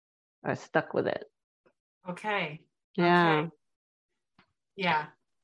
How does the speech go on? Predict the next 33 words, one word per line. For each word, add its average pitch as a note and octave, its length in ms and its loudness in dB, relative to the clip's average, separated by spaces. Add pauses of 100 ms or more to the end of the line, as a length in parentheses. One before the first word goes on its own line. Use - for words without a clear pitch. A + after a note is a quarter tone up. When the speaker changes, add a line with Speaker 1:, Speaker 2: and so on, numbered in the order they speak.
(340)
Speaker 1:
Well, A#3+ 300 6
Wendy, B3+ 400 4
it's G#3+ 200 2
been G#3+ 240 2
such A#3+ 280 -2
a C4 140 0
joy F#3+ 580 2
talking F#3+ 460 0
to A#3 120 -2
you A#3 500 0 (680)
and F3 380 4
Speaker 2:
Thank - 60 -4
Speaker 1:
meeting G#3 520 4
you. A#3+ 560 2
And F3+ 500 4 (100)
can G#3+ 200 0
you G3+ 100 0
tell G#3+ 280 -2
the G#3+ 120 2
audience F#3 680 2
how F3+ 420 2
they E3+ 380 0 (100)
can D#3 160 -4 (140)
find A#3+ 440 2
you A3+ 760 2
and E3 500 0
where E3+ 240 4
to E3+ 180 0 (480)
get E3 240 0
your F3 120 2
books? - 500 0 (760)
Speaker 2:
Great. G3+ 460 -4
Yes. A3 480 -4